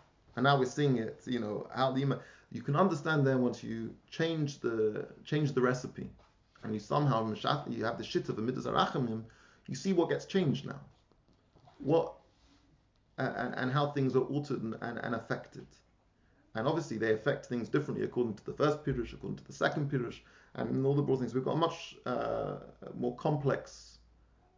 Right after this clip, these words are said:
uh, um, situation, and as we, um, introduce Midas Arachamim, we're gonna see the impact it's gonna have and why it's necessary, and,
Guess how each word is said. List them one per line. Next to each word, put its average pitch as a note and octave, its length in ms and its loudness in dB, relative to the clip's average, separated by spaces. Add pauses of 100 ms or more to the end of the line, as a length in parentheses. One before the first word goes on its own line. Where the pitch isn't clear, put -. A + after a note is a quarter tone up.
uh, G#2+ 280 0 (720)
um, - 640 -14 (1300)
situation, B2+ 800 0 (540)
and G#2+ 460 -2 (340)
as C#3+ 220 4
we, A#2+ 640 -2 (100)
um, - 540 -8 (320)
introduce B2 520 -2
Midas G#2+ 200 -6
Arachamim, A2 600 -2 (440)
we're G2+ 80 -6
gonna A#2+ 160 0
see D3 160 0
the B2 160 -2
impact C3 360 -4
it's - 100 -16
gonna A2+ 180 -4
have C3 280 2
and A2 100 -4
why A#2+ 160 -2
it's - 140 -8
necessary, G#2 720 -2 (520)
and, G#2+ 180 -4